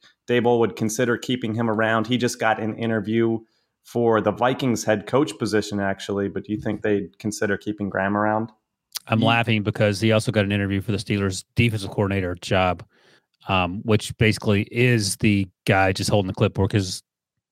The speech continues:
Speaker 2: Tomlin does call those plays, as Keith Butler pointed
Speaker 3: Worth,
Speaker 2: out.
Speaker 3: worth noting, Patrick Graham was, uh, spent multiple years in New England with Brian Daboll. So,
Speaker 2: Yeah.
Speaker 3: yes,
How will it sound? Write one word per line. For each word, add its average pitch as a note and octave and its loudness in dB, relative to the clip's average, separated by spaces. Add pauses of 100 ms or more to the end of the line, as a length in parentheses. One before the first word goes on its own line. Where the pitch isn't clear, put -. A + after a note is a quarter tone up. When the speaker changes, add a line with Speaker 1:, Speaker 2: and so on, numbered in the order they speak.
(480)
Speaker 2:
Tomlin A2 2
does G2+ 2
call F#2+ 0
those E2+ -4
plays, D#2+ -6 (520)
as G#2 -4
Keith - -2
Butler F#2 0 (280)
pointed D3 0 (120)
Speaker 3:
Worth, E3 2
Speaker 2:
out. G2 2 (340)
Speaker 3:
worth E3 2
noting, D#3+ 2 (500)
Patrick D#3 0
Graham D3+ 0 (1400)
was, B2+ 2 (340)
uh, A2 -2
spent - -2 (120)
multiple D#3 2
years D#3 2
in C3 -2
New C#3 2
England C3 0
with C3 -2
Brian B2+ 0
Daboll. A#2 -8 (560)
So, C3+ -2
Speaker 2:
Yeah. C3 0
Speaker 3:
yes, F2 -4